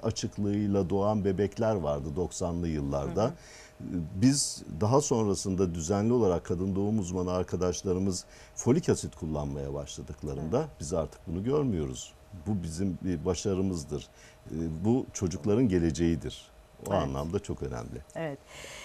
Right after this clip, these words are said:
Speaker 2: E, peki bu noktada tabii ki, e, mutlak surette çocuklarımız için de ilk bin gün içerisinde,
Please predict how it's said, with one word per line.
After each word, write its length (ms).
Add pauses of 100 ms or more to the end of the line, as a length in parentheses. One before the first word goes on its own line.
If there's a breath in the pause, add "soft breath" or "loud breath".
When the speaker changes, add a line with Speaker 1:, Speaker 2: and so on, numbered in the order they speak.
(120)
Speaker 2:
E, 300
peki 400
bu 100
noktada 520
tabii 280
ki, 200
e, 720
mutlak 360
surette 520
çocuklarımız 680
için 420
de 100
ilk 300
bin 340
gün 240
içerisinde, 960